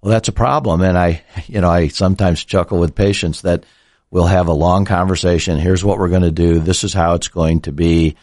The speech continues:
These are the things you need to be aware of." Give them literature to look at.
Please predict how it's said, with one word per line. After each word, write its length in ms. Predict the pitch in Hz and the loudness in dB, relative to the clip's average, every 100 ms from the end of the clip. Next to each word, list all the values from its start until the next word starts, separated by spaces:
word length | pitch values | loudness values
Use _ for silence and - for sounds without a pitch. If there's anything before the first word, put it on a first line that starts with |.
| _ _ _ | _ _ _
These 240 | 90 92 92 | -2 0 2
are 60 | |
the 80 | 98 | 0
things 300 | 85 95 87 | 0 0 0
you 60 | 85 | 0
need 220 | 82 85 | 0 2
to 60 | 82 | 0
be 160 | 85 | 2
aware 440 | 82 78 85 85 85 | 2 2 2 2 2
of." 400 | 80 80 80 - _ _ | 2 0 -2 -10 _ _
Give 220 | 87 85 | -4 -2
them 220 | 92 85 | 0 0
literature 520 | 80 92 92 90 98 | 2 2 0 0 -2
to 80 | 80 | 0
look 280 | 80 98 95 | 0 0 0
at. 260 | 82 82 | 0 0